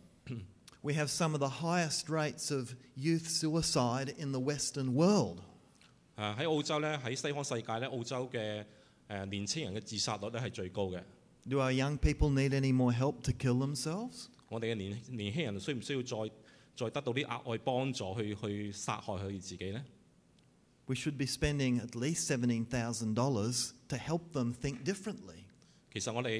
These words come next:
Speaker 1: 要將嗰啲錢去幫助佢哋去，啊，有唔同嘅睇法。
Speaker 2: Number three, abortion.
Speaker 1: 係，第三個呢，就係墮胎。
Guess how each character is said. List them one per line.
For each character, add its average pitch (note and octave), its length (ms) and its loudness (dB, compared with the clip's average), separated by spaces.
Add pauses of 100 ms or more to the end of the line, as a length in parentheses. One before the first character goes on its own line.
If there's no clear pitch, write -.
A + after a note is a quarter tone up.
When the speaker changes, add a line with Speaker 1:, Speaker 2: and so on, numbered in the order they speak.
Speaker 1:
要 A#2+ 80 0
將 D3 260 -2
嗰 C3+ 120 -4
啲 - 40 -8
錢 A#2+ 540 -6 (220)
去 A2+ 80 -4
幫 C3+ 260 -2
助 A#2 120 -6
佢 G2+ 140 -4
哋 G2 220 -6
去， G#2 320 -6 (240)
啊， F2+ 140 -8
有 G2+ 100 -2
唔 F#2+ 180 -8
同 F2+ 140 -8
嘅 F#2+ 80 -6
睇 G2 220 -8
法。 F#2+ 200 -10 (2250)
Speaker 2:
Number D3 200 0
three, E3 360 4
abortion. B2+ 580 2 (640)
Speaker 1:
係， F#2+ 80 -16
第 - 60 -12
三 E3+ 280 -2
個 C3+ 140 -2
呢， C3+ 80 -2
就 A#2+ 100 -8
係 G2+ 200 -4
墮 F#2+ 260 -8
胎。 G2 280 -8